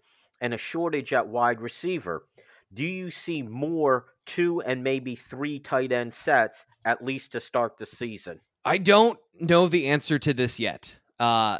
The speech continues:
Speaker 2: that's the, that's the million dollar question. I would say from Penn State and what they want to do, it's all about generating explosive plays. And to me, the best way to generate explosive plays is not to bring guys into the box. It's to spread the field and use the full fifty-three and a third of lateral field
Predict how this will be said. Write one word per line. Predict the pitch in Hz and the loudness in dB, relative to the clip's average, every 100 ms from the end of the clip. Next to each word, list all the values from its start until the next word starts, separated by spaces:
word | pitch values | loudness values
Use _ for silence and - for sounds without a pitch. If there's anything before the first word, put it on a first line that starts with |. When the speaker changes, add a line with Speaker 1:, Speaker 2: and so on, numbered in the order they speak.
| - | -6
Speaker 2:
that's | 120 143 185 - - - _ 120 113 | -2 2 2 0 -10 -12 _ -20 -6
the, | 135 143 143 | -2 0 2
that's | 156 190 | 2 2
the | 214 | 2
million | 185 185 160 | 4 4 4
dollar | 151 127 | 4 4
question. | 170 160 113 | 2 0 0
I | 107 | 0
would | 175 170 | 0 2
say | 185 170 | 2 2
from | - 147 131 | 0 -4 -6
Penn | - 156 160 | -4 -2 -2
State | - 160 151 | -2 -2 -2
and | 131 | -4
what | 131 | -4
they | 123 | -2
want | 113 110 139 - | -2 2 2 0
to | - 131 | -4 -6
do, | 107 135 147 104 87 95 - _ | 0 4 4 4 -2 -10 -14 _
it's | 175 165 | -2 0
all | 160 220 | 4 6
about | 214 196 | 6 4
generating | 147 120 165 165 143 143 135 | 2 0 0 2 2 2 0
explosive | 127 - 120 113 - 101 | -4 -4 0 2 0 -6
plays. | - 65 - - - _ _ 131 | -8 -12 -14 -20 -20 _ _ -6
And | 139 | -4
to | - 139 | -4 -2
me, | 139 196 | 2 2
the | 185 | 2
best | 123 160 165 165 | 2 2 2 0
way | 160 | 0
to | |
generate | 135 143 151 139 127 | 0 0 2 0 -2
explosive | - 127 120 110 | -2 -2 -2 -4
plays | - 117 107 | -6 -6 -6
is | 123 | -4
not | 147 170 190 | 0 2 2
to | |
bring | 143 160 156 | -2 -2 0
guys | 143 135 131 117 | 2 4 2 0
into | 120 113 | -2 -2
the | |
box. | 90 85 80 - - | -2 -4 -4 -10 -6
It's | 139 - | -4 -2
to | 160 | -2
spread | - 139 123 | -2 -2 -4
the | 110 | -6
field | - 113 110 | -6 -6 -4
and | 110 | -6
use | 113 160 165 | 2 4 4
the | 151 | 4
full | 147 143 135 | 0 0 -2
fifty-three | - 135 131 - 123 123 | -2 -6 -8 -6 -4 -2
and | |
a | 110 | -2
third | - 117 107 | 0 0 0
of | 95 | -4
lateral | 104 120 117 113 113 | 0 4 4 2 -2
field | 104 - 110 98 95 | -2 -6 -6 -4 -8